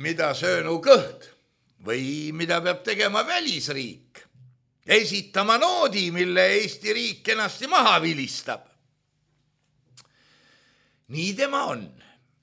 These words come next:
Seega siis unustage ära riigi kui niisuguse tagatis, kui riik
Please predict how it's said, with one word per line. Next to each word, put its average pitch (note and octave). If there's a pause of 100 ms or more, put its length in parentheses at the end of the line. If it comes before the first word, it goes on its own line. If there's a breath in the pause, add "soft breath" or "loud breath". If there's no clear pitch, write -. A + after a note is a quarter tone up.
(120)
Seega A#3+
siis F3+
unustage G#3+
ära D3 (400)
riigi F3 (460)
kui D3
niisuguse D#3+ (100)
tagatis, F#3+
kui C#3+
riik G#3